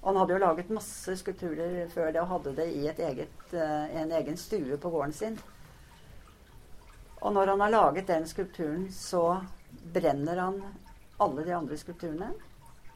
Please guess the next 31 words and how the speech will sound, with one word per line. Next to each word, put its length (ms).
Og 120
så 540
kommer 300
han 200
der, 160
altså 240
det, 260
det 80
er 140
jo 120
romanen 300
da, 100
så 160
kommer 300
han, 240
men 160
jeg 80
kan 160
se 160
det 100
for 220
meg, 100
så 140
kommer 240
han 80
ut, 540
og 120
så 120
ser 560
han 220
Ulvild 500